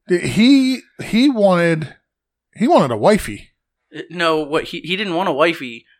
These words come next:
Speaker 1: No, it, listen, you go down on a prostitute or, or, or an escort, you want a wifey.
Speaker 2: I think he wanted an S T D and a way off this rock.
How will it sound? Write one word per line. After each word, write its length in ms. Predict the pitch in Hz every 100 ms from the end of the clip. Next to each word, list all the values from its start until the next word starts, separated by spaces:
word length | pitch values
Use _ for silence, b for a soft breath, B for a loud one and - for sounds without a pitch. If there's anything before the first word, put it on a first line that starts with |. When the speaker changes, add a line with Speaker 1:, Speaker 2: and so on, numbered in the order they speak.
| -
Speaker 1:
No, 360 | 240 285 202
it, 140 | 220 240
listen, 280 | 294 208
you 100 | 214
go 100 | 359
down 180 | 285 247
on 100 | 202
a 60 | 160
prostitute 500 | 190 170 - 139 135
or, 300 | 151 143 139
or, 260 | 180 156 147
or 360 | 170 151 143 160
an 80 |
escort, 340 | 175 165 139 131
you 120 | 156
want 140 | 160 131
a 20 |
wifey. 280 | 113 113 -
Speaker 2:
I 120 | 131
think 180 | 175 185
he 100 | 170
wanted 220 | 156 151
an 140 | 143 131
S 180 | 135 -
T 160 | 143
D 180 | 131 135
and 80 | 123
a 60 |
way 160 | 117 123
off 140 | 113
this 180 | - 110
rock. 320 | 95 95 -